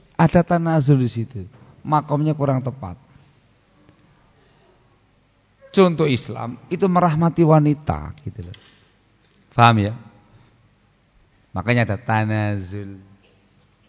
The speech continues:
"Sudah, kamu istirahat. Gampang, nanti aku yang urus sendiri." "Zen, pijet ono bojomu kuwi, dipijeti bojone ki supaya dia hilang capeknya. Dibuatkan apa yang mau bikin dia nyaman.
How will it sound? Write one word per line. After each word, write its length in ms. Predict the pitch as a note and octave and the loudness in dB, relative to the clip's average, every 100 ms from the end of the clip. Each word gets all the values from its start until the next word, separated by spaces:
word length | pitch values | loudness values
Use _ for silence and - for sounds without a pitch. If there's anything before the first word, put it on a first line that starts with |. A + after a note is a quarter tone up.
| _ _ | _ _
"Sudah, 200 | - A2+ | -8 -6
kamu 160 | G#2 F#2+ | -4 -4
istirahat. 400 | F#2 F#2 D#2+ E2 _ _ _ | -4 -6 -6 -8 _ _ _
Gampang, 320 | - F#2+ E2+ - - | 0 2 2 -4 -8
nanti 120 | G2 | -6
aku 160 | F2+ | -2
yang 160 | F#2+ E2+ | -2 -2
urus 240 | E2+ E2+ | -4 -6
sendiri." 240 | F2+ E2+ F2 - _ _ _ _ _ _ _ _ _ - _ _ | -8 -8 -10 -16 _ _ _ _ _ _ _ _ _ -20 _ _
"Zen, 320 | G#3+ A#3+ B3 - - - | 4 4 4 -12 -18 -10
pijet 280 | C4+ A#3+ | -8 -8
ono 320 | A3+ A#3 A#3 A#3+ | -4 -4 -4 -6
bojomu 440 | F3+ E3+ F3+ F#3+ | -8 -8 -6 -8
kuwi, 400 | G3+ A3+ G#3+ G3 G3 - | -10 -12 -12 -14 -18 -18
dipijeti 960 | F#3+ F#3 G3+ G3 F#3+ - - G3+ G3+ G3 | -16 -14 -14 -12 -14 -16 -14 -12 -12 -12
bojone 640 | E3 E3 F3 F3 F#3 F3+ | -12 -10 -8 -6 -8 -12
ki 400 | F3+ F3+ A3+ A3+ - _ _ _ _ _ | -12 -10 -10 -12 -16 _ _ _ _ _
supaya 400 | - E3+ F3+ F3 | -16 -8 -2 -2
dia 160 | E3+ E3 | -2 -2
hilang 240 | E3 E3 | 0 -2
capeknya. 880 | E3 E3+ E3+ F3 E3+ E3+ F3 E3+ E3 F#3+ _ _ _ _ _ - | -2 -6 -8 -14 -14 -16 -16 -16 -20 -20 _ _ _ _ _ -16
Dibuatkan 560 | D3+ D3+ E3+ - F3+ | -10 0 0 2 -4
apa 400 | - F3 - F#3 | 0 0 6 8
yang 160 | F3+ E3+ | 10 8
mau 40 | |
bikin 280 | D#3+ D3+ E3 | 6 6 6
dia 160 | D#3+ F3 | 6 6
nyaman. 640 | E3+ E3+ E3 E3+ D#3+ D#3 | 6 4 2 0 0 -4